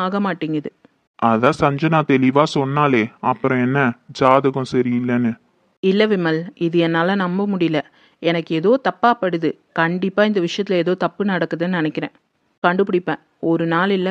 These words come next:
Speaker 1: ஒரு நாள் கண்டுபிடிச்சு கிறிஷையும் அச்சுவையும் சேர்த்து வைப்பேன். அந்த அவந்திகாவை தலகுனிய வச்சு அவினாஷ் கிட்ட அவளை போட்டு கொடுப்பேன். இது வரைக்கும் அவினாஷ் என்னை தப்பாவே தான் புரிஞ்சிட்டு இருக்காரு. ஆனா என்னோட உண்மையான மனசை அவருக்கு புரிய வைக்கிறேன்.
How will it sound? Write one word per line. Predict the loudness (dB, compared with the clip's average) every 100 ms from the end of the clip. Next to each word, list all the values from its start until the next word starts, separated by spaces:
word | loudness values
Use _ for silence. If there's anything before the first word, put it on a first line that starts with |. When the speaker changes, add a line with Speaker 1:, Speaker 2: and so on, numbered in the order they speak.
| -2
Speaker 1:
ஒரு | -2
நாள் | -2 -2 -4
கண்டுபிடிச்சு | -4 -4 -2 -2 -4 -4 -2 -2 -6 -8
கிறிஷையும் | -6 -6 -6 -4 -4
அச்சுவையும் | -6 -8 -6 -6 -6 -4
சேர்த்து | -4 -2
வைப்பேன். | 0 0 -2 -8 _ _ _ _ _ _ _ -8
அந்த | -4 -2 -2 -2 -2
அவந்திகாவை | -2 -4 -6 -4 -2 0 -2 -4
தலகுனிய | -2 0 0 -2 -4 -4
வச்சு | -4 -6 -2 -2 -2 -6 _
அவினாஷ் | -4 -2 0 -2 -4
கிட்ட | -6 -4
அவளை | -2 -4 -2
போட்டு | -2 -2
கொடுப்பேன். | -2 -4 -6 -12 _ _ _ -6
இது | -2 2 2
வரைக்கும் | 2 2 2 2
அவினாஷ் | 2 2 2
என்னை | -2 -4 -4
தப்பாவே | -2 2 2 2
தான் | 0 -2
புரிஞ்சிட்டு | -2 -4 -4 -4
இருக்காரு. | -2 -2 -4 _ _ _ _
ஆனா | -2 0
என்னோட | 0 -2 -2 0
உண்மையான | 0 0 -2 0 0 0
மனசை | 0 -4 -4
அவருக்கு | -2 -2 -4
புரிய | -2 0 0
வைக்கிறேன். | 0 -2 -4 -6